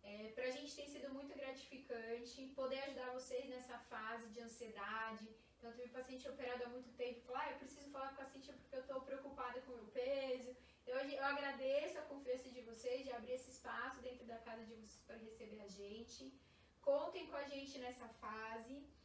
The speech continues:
E queria lembrar que na próxima segunda-feira, no dia vinte e cinco, às dezenove horas, tem o grupo da nossa psicóloga Sônia, o gapo, que é pros pacientes pós-operatório, né? Ele acontece às dezenove horas, vai ser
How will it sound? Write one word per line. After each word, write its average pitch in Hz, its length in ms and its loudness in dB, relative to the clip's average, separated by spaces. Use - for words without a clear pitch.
E 254 140 -2
queria 294 320 0
lembrar 320 420 2
que 392 60 -6
na 311 140 -4
próxima 311 340 -4
segunda-feira, 302 800 0
no 277 100 -6
dia 269 200 0
vinte 277 220 -6
e - 40 -10
cinco, 269 240 -6
às 254 140 -2
dezenove 247 540 -2
horas, 254 380 2
tem 285 240 -2
o 285 100 -4
grupo 285 340 -8
da 285 180 -2
nossa 285 300 -4
psicóloga 277 560 -4
Sônia, 240 520 0
o 247 120 0
gapo, 202 420 -2
que 240 80 -4
é 233 80 2
pros 262 180 -6
pacientes 277 560 -4
pós-operatório, 269 840 0
né? 233 140 2
Ele 254 140 4
acontece 254 440 -4
às 247 80 0
dezenove 254 500 2
horas, 269 460 2
vai 240 180 -4
ser 226 540 -6